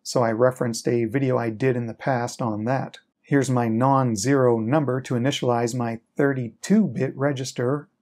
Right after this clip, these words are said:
of which we're ignoring one bit to get thirty-one. And I tried to explain here what we're doing,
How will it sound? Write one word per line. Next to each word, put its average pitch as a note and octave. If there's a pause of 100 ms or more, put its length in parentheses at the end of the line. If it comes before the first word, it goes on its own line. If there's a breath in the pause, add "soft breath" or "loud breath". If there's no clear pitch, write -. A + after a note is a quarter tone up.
(140)
of A2
which B2
we're C3
ignoring A#2
one A#2+
bit C3
to C3+
get B2
thirty-one. B2+ (200)
And D3
I C3
tried C3+
to D3
explain C3
here B2
what A#2
we're A#2+
doing, B2